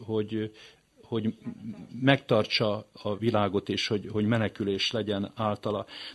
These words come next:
Tehát Jézus ezt többször kifejezte, hogy miért jött, de nem értették meg. Miért nem értették meg? Kedves hallgatók, úgy gondolkozzunk el most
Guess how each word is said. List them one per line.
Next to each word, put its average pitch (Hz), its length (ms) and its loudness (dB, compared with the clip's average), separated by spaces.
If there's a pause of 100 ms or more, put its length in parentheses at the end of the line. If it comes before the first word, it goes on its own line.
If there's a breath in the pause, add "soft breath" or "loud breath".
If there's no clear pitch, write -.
Tehát 135 180 2
Jézus 147 300 2
ezt 151 180 0
többször 160 380 4
kifejezte, 127 600 4
hogy 117 140 4
miért 123 340 6
jött, 139 140 4
de 160 80 6
nem 214 160 10
értették 104 680 2
meg. 107 140 0
Miért 208 200 8
nem 120 140 2
értették 98 600 -6
meg? 113 300 -6 (920 soft breath)
Kedves 156 300 6
hallgatók, 139 480 4
úgy 135 80 6
gondolkozzunk 123 840 6
el 131 220 8
most 117 460 4